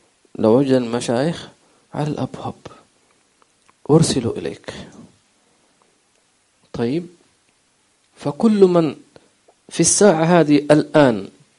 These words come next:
من أراد أن يتوب أو يؤمن أو يصلح، ي-، ينصلح حاله،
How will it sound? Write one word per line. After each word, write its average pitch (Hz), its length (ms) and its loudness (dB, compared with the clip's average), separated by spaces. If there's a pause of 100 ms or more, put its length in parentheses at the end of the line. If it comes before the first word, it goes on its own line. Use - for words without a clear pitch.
(1600)
من 139 240 2
أراد 175 340 6
أن 156 280 2
يتوب 151 500 2 (160)
أو 123 160 2
يؤمن 123 540 4 (240)
أو 123 140 6
يصلح، 127 520 0
ي-، - 120 -4 (300)
ينصلح 135 500 4
حاله، 170 580 6